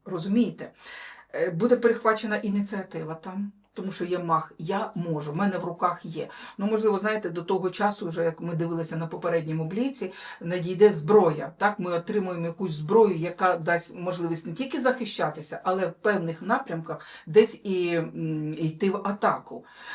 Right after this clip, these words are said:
Серпень у нас великий, він починається від завтрашнього дня і буде продовжуватися тридцять днів. То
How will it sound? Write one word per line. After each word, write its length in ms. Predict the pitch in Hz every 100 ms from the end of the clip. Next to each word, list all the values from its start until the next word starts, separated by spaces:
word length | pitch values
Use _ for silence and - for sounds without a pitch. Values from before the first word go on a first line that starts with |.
| - - 202
Серпень 420 | - 277 277 240
у 60 |
нас 220 | 240 233 226
великий, 340 | 226 233 175
він 140 | 175
починається 580 | 170 175 190 185 180 180
від 120 | 170
завтрашнього 600 | 165 185 240 - 214 208
дня 220 | 202 202 190
і 60 |
буде 200 | 160 175
продовжуватися 880 | 165 165 185 180 170 165 165 170 160
тридцять 440 | 160 180 170 196 165
днів. 300 | 170 147 - - - - -
То 360 | - 185 175